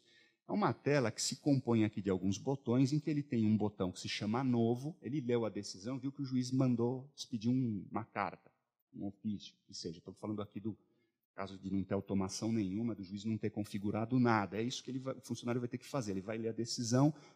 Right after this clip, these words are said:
ah tá, o juiz mandou expedir ofício, ele vem aqui, clica em novo, vai abrir essa telinha, ele seleciona qual que é o ato, no caso aqui outros atos, configura tudo,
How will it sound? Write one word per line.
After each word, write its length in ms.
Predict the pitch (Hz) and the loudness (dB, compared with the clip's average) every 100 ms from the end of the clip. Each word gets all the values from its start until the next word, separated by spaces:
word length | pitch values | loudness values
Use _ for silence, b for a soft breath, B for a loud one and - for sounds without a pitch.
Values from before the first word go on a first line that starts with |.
| _ | _
ah 120 | 127 | -6
tá, 200 | - 95 | -4 -4
o 60 | 87 | -4
juiz 160 | 98 | -2
mandou 260 | 107 107 101 | 4 6 6
expedir 380 | 101 - 95 104 | 6 2 -2 0
ofício, 420 | 127 - 151 - | 0 0 -2 0
ele 80 | 110 | 4
vem 120 | 107 | 4
aqui, 140 | 104 | 2
clica 320 | 101 107 101 120 | -4 -4 2 6
em 80 | |
novo, 600 | 123 123 131 156 170 190 - _ _ _ - | 10 12 12 12 8 -2 -6 _ _ _ 2
vai 140 | 113 | 4
abrir 220 | 107 104 | 4 4
essa 240 | 104 - 113 | 2 2 -2
telinha, 720 | - 156 139 160 180 185 185 | 2 2 4 4 4 2 0
ele 180 | 120 123 | -4 -2
seleciona 680 | 123 127 120 117 - 110 113 | 0 0 0 0 -2 0 -2
qual 240 | - 139 | 0 -2
que 240 | 135 - 110 | -2 -4 -2
é 60 | |
o 140 | 117 143 | 0 2
ato, 440 | 139 165 - - _ _ _ _ _ _ _ _ | 4 4 0 -20 _ _ _ _ _ _ _ _
no 80 | 104 | -8
caso 300 | - 101 104 | 0 0 0
aqui 200 | 101 101 | -6 -2
outros 440 | 98 98 147 147 | -2 -2 -6 0
atos, 340 | 135 151 160 - | 4 6 4 -2
configura 580 | - 156 - 139 170 165 | -2 -4 -4 0 4 4
tudo, 520 | 170 160 175 165 | 2 -2 0 0